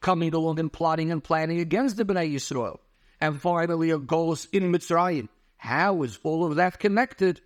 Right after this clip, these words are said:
to the Geulah Hasid Lavoi? In addition to this, we need to understand,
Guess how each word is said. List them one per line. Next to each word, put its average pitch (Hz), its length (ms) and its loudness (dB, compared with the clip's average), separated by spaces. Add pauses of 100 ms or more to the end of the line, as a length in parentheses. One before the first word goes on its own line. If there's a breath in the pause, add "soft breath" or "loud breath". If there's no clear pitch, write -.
(160)
to 117 100 -6
the 117 100 -2
Geulah 190 500 2
Hasid 143 420 0
Lavoi? 104 400 -2 (1600 soft breath)
In 214 140 4
addition 156 380 2
to 147 80 2
this, 139 180 0
we 143 100 2
need 139 120 2
to 139 100 4
understand, 143 720 -2